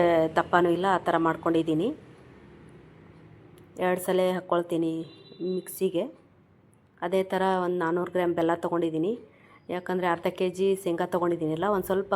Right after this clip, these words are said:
ಕಡಿಮೆ ಬೆಲ್ಲ ತೊಗೊಂಡಿದ್ದೀನಿ. ಒಂದು ಸ್ವಲ್ಪ ಬೆಲ್ಲ ಕರಗುವಷ್ಟು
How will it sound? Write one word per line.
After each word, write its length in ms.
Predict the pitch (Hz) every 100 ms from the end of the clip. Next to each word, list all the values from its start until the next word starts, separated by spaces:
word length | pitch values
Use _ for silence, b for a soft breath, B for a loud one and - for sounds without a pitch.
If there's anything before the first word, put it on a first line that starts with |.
| 185
ಕಡಿಮೆ 220 | 170 180 175
ಬೆಲ್ಲ 160 | 170 165
ತೊಗೊಂಡಿದ್ದೀನಿ. 500 | 165 160 160 156 170 262 B B B B -
ಒಂದು 120 | 190
ಸ್ವಲ್ಪ 200 | 196 190 185 185
ಬೆಲ್ಲ 180 | 175 180 180 175 175 175 - - -
ಕರಗುವಷ್ಟು 460 | 180 175 190 190